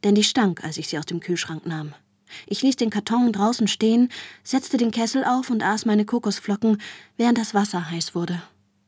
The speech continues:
Dann machte ich Ma einen schwarzen Kaffee und trug ihn vorsichtig zu ihr ins Zimmer. Sie lag noch im Bett, hing aber irgendwie halb raus. Die Augen standen offen. Ihr Körper und die Decke waren voll Zeug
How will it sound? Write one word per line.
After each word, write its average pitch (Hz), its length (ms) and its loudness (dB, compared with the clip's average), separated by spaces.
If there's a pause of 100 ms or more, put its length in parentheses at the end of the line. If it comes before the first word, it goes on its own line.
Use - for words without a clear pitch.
(400)
Dann 277 220 8
machte 277 220 4
ich 196 120 2
Ma 226 280 4
einen 202 180 4
schwarzen 214 400 0
Kaffee 226 400 2 (420)
und 240 160 2
trug 254 180 2
ihn 233 120 4
vorsichtig 220 580 2
zu 180 140 -2
ihr 180 100 0
ins 190 200 -2
Zimmer. 185 300 0 (380)
Sie 240 140 0
lag 247 160 6
noch 240 160 4
im 226 80 4
Bett, 233 240 0 (540)
hing 240 260 0
aber 226 240 -2
irgendwie 233 400 0
halb 233 260 -4
raus. 226 400 -6 (760)
Die - 160 -6
Augen 233 240 0
standen 196 380 0
offen. 196 340 2 (680)
Ihr 214 120 2
Körper 220 560 2
und 226 180 -4
die 214 140 0
Decke 214 280 -2
waren 226 220 0
voll - 320 -6
Zeug - 540 -4